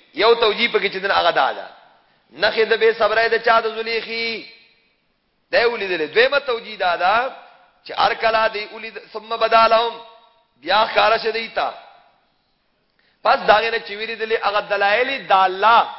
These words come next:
په پاکوالي او په براءت د یوسف علیه السلام، څه مصلحت ورته ښکاره شو؟ بدا لهم المصلحه. دا لا یسجننه حتی حین، چې خامخا په جیل کې به واچي یوسف علیه السلام در تر یو وخته.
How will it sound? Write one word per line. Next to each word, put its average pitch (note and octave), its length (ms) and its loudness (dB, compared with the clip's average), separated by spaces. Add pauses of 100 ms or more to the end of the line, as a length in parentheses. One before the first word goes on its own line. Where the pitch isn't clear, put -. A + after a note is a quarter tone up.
(260)
په D#3 60 -10
پاکوالي G#3 720 4
او G#3+ 60 -2
په G#3 100 -10
براءت G#3 440 2
د - 20 -12
یوسف A3+ 340 -10
علیه A3+ 120 -4
السلام، A3+ 520 2 (560)
څه E4+ 100 6
مصلحت B3+ 600 2
ورته G#3+ 200 -8
ښکاره F#3 380 -2 (100)
شو؟ D3+ 640 -8
بدا F#3 300 4
لهم F3 280 0
المصلحه. D#3+ 600 -6 (100)
دا G3+ 260 6 (220)
لا F3+ 160 2
یسجننه A3 580 -8
حتی A3 340 -2
حین، A3+ 420 0 (180)
چې F3 60 -10
خامخا A3 460 4
په G3+ 100 -4
جیل G#3 280 -8
کې A3+ 60 -12
به G#3+ 100 -6
واچي A3+ 280 0
یوسف G#3 300 -12
علیه A3+ 120 -4
السلام A3 280 2
در A3+ 120 0
تر A3 140 -4
یو A3+ 180 2
وخته. G#3+ 400 4